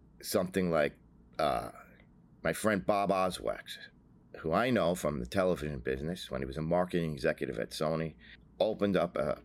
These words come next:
bakery slash cafe called Bob's Well Bread, and he's doing great. And essentially, it's a cafe and a bakery.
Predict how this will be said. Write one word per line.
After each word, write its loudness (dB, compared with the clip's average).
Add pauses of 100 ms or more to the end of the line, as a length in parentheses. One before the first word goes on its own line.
(140)
bakery 2
slash -2
cafe 2
called -8
Bob's 0
Well -4
Bread, 0 (640)
and 4
he's 2
doing 2
great. 0 (440)
And 2
essentially, 2
it's -2
a -2
cafe 2
and 4
a 0
bakery. -2